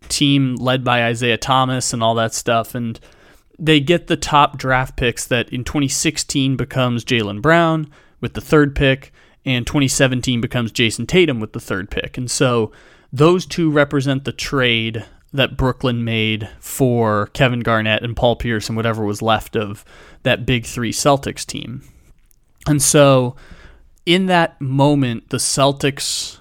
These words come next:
spend years turning the ship around, and Miami, by beating them in two thousand eleven, beating them in two thousand twelve,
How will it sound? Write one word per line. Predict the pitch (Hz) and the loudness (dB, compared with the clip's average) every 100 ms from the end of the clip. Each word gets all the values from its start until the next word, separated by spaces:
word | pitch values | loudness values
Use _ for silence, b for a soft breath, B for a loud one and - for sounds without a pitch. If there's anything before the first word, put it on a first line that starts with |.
| - | -12
spend | - - 151 147 131 | -8 0 2 2 0
years | 127 123 139 143 139 | -2 2 4 2 0
turning | - 135 131 135 | -2 0 0 0
the | |
ship | 120 - 170 | -2 -4 -6
around, | 120 120 117 135 160 | -4 0 0 0 -4
and | 139 135 | -2 -2
Miami, | 123 127 139 165 160 147 139 b b b b - | 0 0 0 0 0 0 -2 b b b b 0
by | 143 123 | 2 2
beating | 110 - 151 175 185 | -4 -2 0 2 2
them | 165 160 | 2 2
in | 147 | 0
two | 139 147 | 2 2
thousand | 139 135 131 123 | 4 2 2 -2
eleven, | 123 113 113 113 110 110 b b - 120 | -2 0 -2 -2 -10 -12 b b -20 -2
beating | 143 165 170 | 2 2 2
them | 156 | 0
in | 151 | 0
two | 139 139 | 0 0
thousand | 135 123 123 117 | 2 0 -2 -6
twelve, | - 117 110 110 | -2 0 0 -2